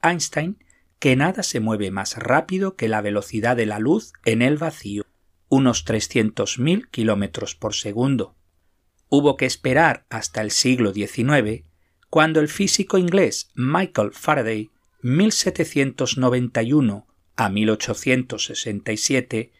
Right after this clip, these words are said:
introdujo los conceptos de campo y líneas de fuerza. De niño recibió una educación básica mínima, y a los catorce años ingresaba de aprendiz de encuadernador de libros, lo que le sirvió para leer muchísimos libros.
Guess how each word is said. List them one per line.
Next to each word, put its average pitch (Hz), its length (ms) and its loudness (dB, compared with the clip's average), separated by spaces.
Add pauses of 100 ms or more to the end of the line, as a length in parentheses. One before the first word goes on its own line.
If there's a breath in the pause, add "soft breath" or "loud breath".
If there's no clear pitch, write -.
(420)
introdujo 143 760 2
los 104 200 0
conceptos 110 760 -2
de 160 160 2
campo 117 640 2
y 117 120 2
líneas 156 500 2
de 156 80 -2
fuerza. - 480 -8 (380)
De 151 200 4
niño 233 260 4
recibió 143 440 2
una 156 100 2
educación 143 640 0
básica 175 440 0
mínima, 135 520 -2 (640)
y 147 80 2
a 156 80 6
los 160 160 2
catorce - 480 2
años 135 560 2 (140)
ingresaba 151 560 2
de 160 80 4
aprendiz 160 560 2
de 160 80 2
encuadernador 123 800 2
de 120 120 2
libros, 127 580 -2 (600)
lo 143 240 4
que 147 120 -4
le 147 100 0
sirvió 143 440 0
para 123 180 0
leer 123 400 4
muchísimos 123 760 -4
libros. 123 560 -4